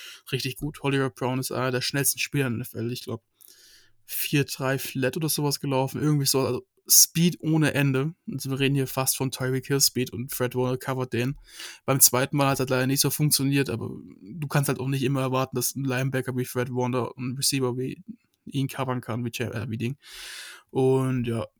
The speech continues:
Trey Greenlaw fand ich gestern richtig, richtig gut. Keine dummen Plays, aggressive Tackles, gute Stops. Also, pff, ja,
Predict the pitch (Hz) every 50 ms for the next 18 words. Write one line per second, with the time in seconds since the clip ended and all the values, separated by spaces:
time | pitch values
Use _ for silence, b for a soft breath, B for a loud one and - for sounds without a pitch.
0 | _ _ _ _ _ _ - - - 151 156 147 - 170 175 175 170 165 - -
1 | 160 147 143 139 - 143 143 - 139 139 135 - _ - 139 139 139 135 147 156
2 | 156 - - 147 - 147 147 139 139 139 - 147 147 147 - - - 143 143 151
3 | 151 143 143 143 143 143 135 131 131 131 131 139 139 139 139 - - _ - 151
4 | 139 - - 147 143 - 151 139 135 135 131 - - 139 131 - 143 143 135 -
5 | - - - 160 151 - 151 139 - - - 127 135 135 - - - - - 135
6 | - - 123 120 120 - _ _ - B B B B B B B B B B B
7 | B B B B B B B B B B B B _ - 120 123 127 127 151